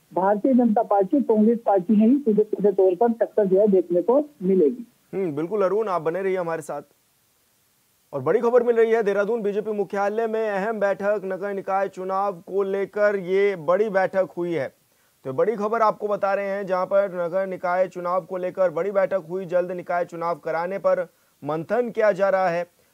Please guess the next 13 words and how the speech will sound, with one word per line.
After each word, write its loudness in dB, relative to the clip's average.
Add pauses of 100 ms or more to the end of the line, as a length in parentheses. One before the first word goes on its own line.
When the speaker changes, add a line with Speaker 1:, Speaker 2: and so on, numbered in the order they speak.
Speaker 2:
टिकटों -6
को -6
लेकर -4
के -8
भी -6
मंथन -4
किया 0
जा -2
रहा 0
है। -2
विधायक -4
उमेश -8
शर्मा, -6